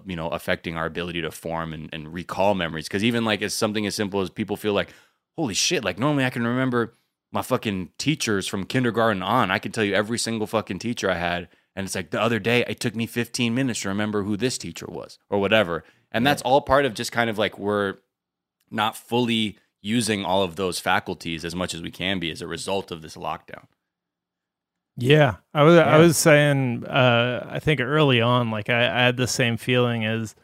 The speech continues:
Speaker 3: when I would always park in the same parking garage,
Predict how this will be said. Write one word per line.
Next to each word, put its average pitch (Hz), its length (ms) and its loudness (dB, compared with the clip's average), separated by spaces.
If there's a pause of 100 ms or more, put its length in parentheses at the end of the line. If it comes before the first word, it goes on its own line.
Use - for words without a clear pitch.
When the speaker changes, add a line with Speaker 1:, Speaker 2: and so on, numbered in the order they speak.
(500)
Speaker 3:
when 120 760 2
I 143 140 0
would 131 160 4
always 120 320 2
park - 420 0
in 135 60 -4
the 123 60 -2
same 120 240 0
parking 127 360 0
garage, 117 560 2